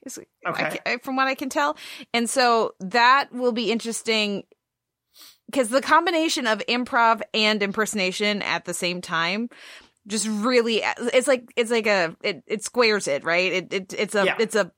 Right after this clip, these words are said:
Speaker 1: to the next power as opposed to just multiplying, <laughs> right? It makes it
Speaker 2: Yeah.
Speaker 1: infinitely more challenging. So they did all right in, uh, like, they slayed the, the, um, Britney, It's Britney Bitch Network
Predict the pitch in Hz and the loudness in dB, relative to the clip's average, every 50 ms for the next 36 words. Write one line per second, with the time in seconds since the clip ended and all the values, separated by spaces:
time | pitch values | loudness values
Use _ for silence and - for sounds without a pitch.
0 | _ _ - - 247 196 220 214 196 180 - - - - - - 180 190 202 208 | _ _ -4 -2 0 0 2 2 0 0 -2 -6 -14 -10 -2 0 2 2 4 4
1 | 214 220 202 202 202 190 214 190 185 185 - 214 185 190 190 185 - 185 185 165 | 4 4 2 2 0 0 0 0 0 0 -2 -4 -4 -4 -4 -4 -4 -4 -2 -2
2 | 170 - 196 - - 214 202 202 208 220 226 247 320 - - _ _ _ - - | -2 -2 -4 -4 0 0 0 0 0 2 2 2 2 2 -2 _ _ _ -18 -14
3 | - - - - 196 214 226 226 240 240 220 226 - 233 214 247 220 214 208 208 | -14 -12 -8 -2 0 2 2 2 2 0 0 0 0 0 0 -2 -2 -2 -2 -2
4 | 214 202 185 180 - 196 180 180 180 196 196 196 - - - - - - - 262 | -2 -2 -2 -2 -2 -2 -2 -2 -2 -4 -6 -6 -8 -12 -16 -18 -16 -2 2 4
5 | 254 247 254 285 247 349 349 320 294 269 247 240 226 - - 208 214 202 196 180 | 4 6 4 4 4 6 6 6 6 6 4 2 0 2 0 0 0 0 -2 -4
6 | 123 - - - - - - - 208 202 139 196 190 180 - - - 226 208 190 | -6 -6 -8 -10 -10 -8 -4 -2 -2 0 0 0 -2 -2 -4 -6 -4 -2 -2 -2
7 | 196 - - 285 294 302 294 262 214 185 180 - 202 190 180 170 156 127 - - | -4 -4 -2 0 2 2 2 2 0 -2 -2 0 2 4 4 4 2 2 0 0
8 | 190 170 156 151 135 82 - 151 156 147 143 156 160 220 233 - 208 190 165 151 | 0 2 2 2 2 2 2 2 0 0 -2 -2 -4 -4 -2 -2 -2 -2 -2 -4
9 | 160 165 175 - _ _ _ 202 180 175 190 220 202 208 175 170 165 - 190 170 | -4 -8 -10 -18 _ _ _ -10 -6 -2 -2 -2 0 0 0 -2 -2 -2 -2 -2
10 | 123 131 147 135 143 - | 0 0 -2 -2 -4 -6